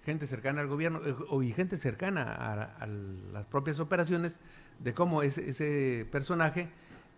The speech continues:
este, le transmiten recursos después de haber por ejemplo, el,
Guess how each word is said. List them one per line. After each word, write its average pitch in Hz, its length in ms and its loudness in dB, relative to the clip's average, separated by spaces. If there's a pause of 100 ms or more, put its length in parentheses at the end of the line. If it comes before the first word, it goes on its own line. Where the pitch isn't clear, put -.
(120)
este, 117 920 0 (140)
le 131 180 4
transmiten 131 960 2 (380)
recursos 135 800 0
después 127 420 4
de 160 80 8
haber 139 720 6 (880)
por 127 100 2
ejemplo, 151 280 8
el, 135 120 4